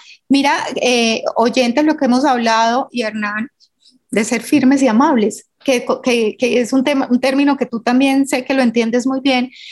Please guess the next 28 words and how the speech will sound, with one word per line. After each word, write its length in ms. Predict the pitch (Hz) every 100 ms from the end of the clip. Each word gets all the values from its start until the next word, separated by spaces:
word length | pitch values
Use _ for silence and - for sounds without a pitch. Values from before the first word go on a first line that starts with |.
| -
ser 240 | - 254 247
firmes 600 | - 311 285 285 302 -
y 160 | - 220
amables. 560 | 214 294 320 247 240
Y 80 | 247
de 100 | 220
hecho, 320 | 220 277 294 294 - - -
eh, 520 | 240 240 226 226 220 220 -
eh, 480 | 233 220 208 208 208
la 200 | 240 240
firmeza 540 | 240 247 233 233 262
no 160 | 262 262
tiene 280 | 277 262 262
que 160 | 277
ver 360 | 262 254 254 254
con 400 | - 254 247 247
falta 300 | 247 240 240
de 80 | 240
respeto, 880 | 220 214 - 254 247 247 247 240 247
con 180 | 247 240
autoritarismo, 800 | 233 233 226 226 226 226 233 240
como 220 | 262 233
tú 100 | 233
lo 100 | 226
decías, 540 | 240 240 254 240 240 - - - -
sino 300 | - 254 240
una 220 | 247 277 311
autoridad 840 | 302 - 311 262 240 233 226 311